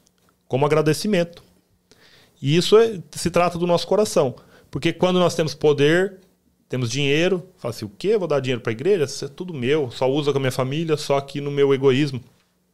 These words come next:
E não compartilho disso com os outros, porque Deus nos dá pra gente compartilhar, pra gente transbordar na vida de outras pessoas. Então,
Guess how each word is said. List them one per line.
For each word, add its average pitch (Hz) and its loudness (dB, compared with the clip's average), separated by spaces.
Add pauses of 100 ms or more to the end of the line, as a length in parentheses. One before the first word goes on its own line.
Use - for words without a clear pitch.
(460)
E 143 2
não 160 2
compartilho 175 0
disso 139 -4 (580)
com 131 0
os 113 0
outros, 107 0
porque - -4
Deus 139 2
nos 147 -2
dá 151 0
pra 156 0
gente 151 -2 (100)
compartilhar, 143 -2
pra 117 -4
gente 110 -4
transbordar 123 -2
na 117 0
vida 110 -2
de 107 -6
outras - -6
pessoas. - -8 (800)
Então, 165 -2